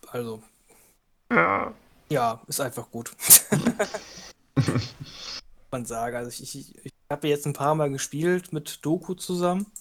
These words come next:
Speaker 1: Mm, und man kommt halt locker flockig halt auf die elf Aktivierungen mit Doku Maul.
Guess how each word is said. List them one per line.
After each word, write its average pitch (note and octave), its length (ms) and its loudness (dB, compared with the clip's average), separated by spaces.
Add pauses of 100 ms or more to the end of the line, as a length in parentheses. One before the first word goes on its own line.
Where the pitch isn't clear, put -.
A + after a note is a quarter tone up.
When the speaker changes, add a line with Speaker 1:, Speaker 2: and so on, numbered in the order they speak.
(640)
Speaker 1:
Mm, C#3 220 -2 (480)
und B2 200 -4
man C3+ 120 2
kommt D3 280 4
halt D3 140 2
locker D3 280 2
flockig D#3 420 -2
halt D3 100 2
auf D3 100 -2
die C#3 160 -4
elf D#3 220 0
Aktivierungen E3 680 0
mit D#3+ 180 -2
Doku E3 220 0
Maul. E3+ 380 2